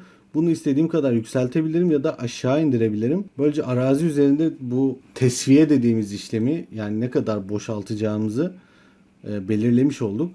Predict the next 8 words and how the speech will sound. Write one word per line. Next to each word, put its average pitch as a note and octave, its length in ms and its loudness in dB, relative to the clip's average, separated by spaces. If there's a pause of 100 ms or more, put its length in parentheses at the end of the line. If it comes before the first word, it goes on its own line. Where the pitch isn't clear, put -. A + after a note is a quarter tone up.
Şimdi C3+ 280 -4 (200)
bu G#3+ 80 -2
şekilde C3+ 380 -2
biraz B2+ 220 0
aşağı D3 380 -4
indirdim. E3+ 380 -4 (440)
Evimi D#3+ 280 0
seçiyorum. C3+ 580 -2